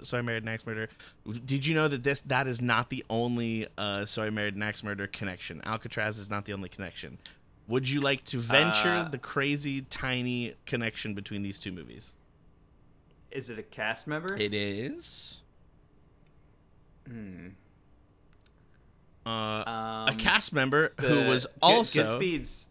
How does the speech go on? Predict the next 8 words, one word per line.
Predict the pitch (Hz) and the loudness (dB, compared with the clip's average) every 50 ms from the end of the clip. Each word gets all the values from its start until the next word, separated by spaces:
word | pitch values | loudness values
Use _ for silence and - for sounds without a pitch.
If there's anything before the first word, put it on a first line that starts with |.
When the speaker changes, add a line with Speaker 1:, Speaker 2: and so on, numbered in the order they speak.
| - _ _ _ _ | -18 _ _ _ _
Speaker 1:
Go | - 131 | -2 2
ahead. | 135 147 196 - - _ _ _ _ - - _ _ - - _ - - _ - _ - - - _ _ _ - - - - - _ - | 2 2 0 -2 -12 _ _ _ _ -20 -20 _ _ -20 -20 _ -20 -20 _ -20 _ -20 -20 -20 _ _ _ -20 -20 -20 -20 -20 _ -2
Speaker 2:
Uh, | 127 120 117 117 110 | 0 2 2 2 2
the, | 107 123 120 113 | 2 2 0 0
the | 113 107 117 | 0 -2 -4
fiance | 110 - 156 160 170 175 135 - - 113 98 95 98 | -4 -4 -6 -4 -2 -2 -4 -2 -2 -2 -2 0 -2
isn't | 107 104 101 107 95 90 87 - | -2 -4 -6 -8 -10 -10 -10 -12
in | - 101 | -12 -10